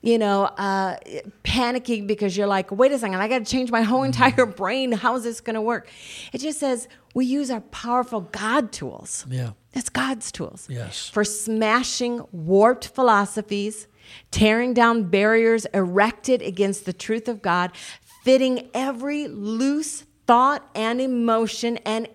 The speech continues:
Speaker 1: impulse
Speaker 2: Yeah.
Speaker 1: into the structure of life shaped by Christ."
Speaker 2: Hmm.
Speaker 1: See, when you say to God, "God,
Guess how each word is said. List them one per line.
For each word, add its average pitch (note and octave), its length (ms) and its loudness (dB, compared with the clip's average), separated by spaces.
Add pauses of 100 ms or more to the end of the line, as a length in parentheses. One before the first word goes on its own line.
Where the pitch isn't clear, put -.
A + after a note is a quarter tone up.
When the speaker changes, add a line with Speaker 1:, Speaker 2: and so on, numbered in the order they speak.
Speaker 1:
impulse - 840 -2
Speaker 2:
Yeah. C3 240 -6 (260)
Speaker 1:
into A3 260 -2
the G3+ 120 -4
structure A3 500 -2
of F#3 160 -6
life E3+ 400 0 (300)
shaped - 380 -2
by E3 100 -4
Christ." - 640 -14
Speaker 2:
Hmm. B2 260 -10 (240)
Speaker 1:
See, - 200 -4
when C4 200 0
you E4+ 120 0
say C4 240 -2
to A3 80 -4
God, G3 360 -8
"God, C4 260 -6